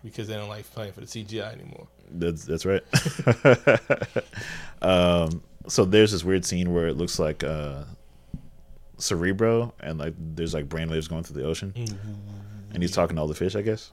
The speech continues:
Speaker 1: Uh-huh.
Speaker 2: Uh, then Aquaman emerges from the waterfall.
Speaker 1: Oh, no, no. She says, "You know what? I'm gonna let you try the Trident, but even though I think you're worthy, he might not think you're worthy." And I thought it was gonna be some dramatic pull, and it just yank, hit, blink.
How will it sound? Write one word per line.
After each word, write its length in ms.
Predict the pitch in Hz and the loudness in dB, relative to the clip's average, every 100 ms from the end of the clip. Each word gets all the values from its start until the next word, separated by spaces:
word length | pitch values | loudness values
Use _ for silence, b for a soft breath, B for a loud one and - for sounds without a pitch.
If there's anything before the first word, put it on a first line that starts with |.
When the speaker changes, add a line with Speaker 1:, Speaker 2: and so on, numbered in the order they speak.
| 110 | -12
Speaker 1:
Uh-huh. 1200 | 110 117 - - - - - - - - - 95 | -10 -12 -14 -20 -20 -20 -20 -20 -20 -20 -2 4
Speaker 2:
Uh, 240 | 92 90 | 6 6
then 140 | 95 | 4
Aquaman 380 | 82 95 90 85 | 4 4 4 2
emerges 360 | 82 82 80 78 | 2 0 0 -2
from 200 | - 76 | -4 -4
the 120 | 76 | -2
waterfall. 460 | 73 76 73 - 73 | 0 -2 -2 -2 8
Speaker 1:
Oh, 80 | 185 | 10
no, 120 | 185 | 10
no. 160 | 160 139 | 10 6
She 160 | 196 | 2
says, 420 | 175 175 151 143 | 2 6 6 6
"You 160 | 147 220 | 2 4
know 140 | 214 | 8
what? 120 | 208 190 | 10 10
I'm 80 | 190 | 10
gonna 120 | 226 | 10
let 100 | 226 | 10
you 60 | - | 10
try 200 | 233 240 | 10 10
the 80 | |
Trident, 460 | 226 220 185 180 180 b b b b - | 8 8 8 6 -2 b b b b 10
but 400 | 220 220 - - _ _ | 12 12 6 -16 _ _
even 260 | 180 208 196 | 2 4 8
though 160 | 185 - | 8 10
I 160 | 135 | 8
think 220 | 180 233 220 | 8 6 4
you're 80 | 233 | 10
worthy, 540 | 247 247 240 247 247 b b b b | 12 12 10 0 -4 b b b b
he 140 | - 202 | 4 8
might 180 | 190 180 | 10 10
not 180 | 170 | 8
think 180 | 160 160 | 6 2
you're 100 | 143 | 4
worthy." 360 | 143 151 135 117 | 8 8 6 6
And 80 | 127 | 8
I 60 | |
thought 160 | 160 139 | 8 6
it 20 | |
was 60 | 127 | 4
gonna 140 | 123 | 0
be 100 | 123 | -2
some 200 | 110 113 104 | -4 -6 -4
dramatic 380 | 117 120 110 - | -2 -2 -2 0
pull, 260 | 156 151 | 4 6
and 140 | 156 151 | 4 0
it 140 | 107 | -6
just 200 | 98 - 151 120 | -12 -14 -16 -8
yank, 320 | 110 113 - b b b | -8 -8 -12 b b b
hit, 320 | - - - | -10 -10 -6
blink. 320 | - 349 - | -4 -4 -6